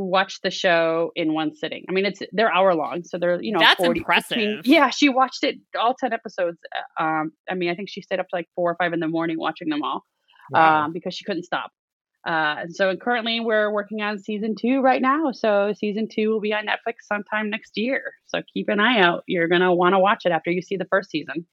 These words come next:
Speaker 2: It's, I mean, it's a fantastic show. And, like, just when it first came out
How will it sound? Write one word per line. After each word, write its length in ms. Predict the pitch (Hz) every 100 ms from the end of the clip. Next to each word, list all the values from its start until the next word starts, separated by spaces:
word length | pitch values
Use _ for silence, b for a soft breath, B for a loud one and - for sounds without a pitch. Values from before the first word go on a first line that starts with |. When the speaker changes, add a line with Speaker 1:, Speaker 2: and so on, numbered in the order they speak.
| _ _ _ _
Speaker 2:
It's, 200 | 302 330 - _
I 80 | 254
mean, 160 | 247 240
it's 140 | 233
a 40 | 240
fantastic 460 | 208 202 185 185
show. 240 | - 170 170
And, 180 | 190
like, 340 | 185 170 175 _ _ 185
just 220 | 208 208
when 160 | 233 196
it 200 | 170 -
first 280 | 196 180 -
came 160 | 208
out 320 | 180 170 165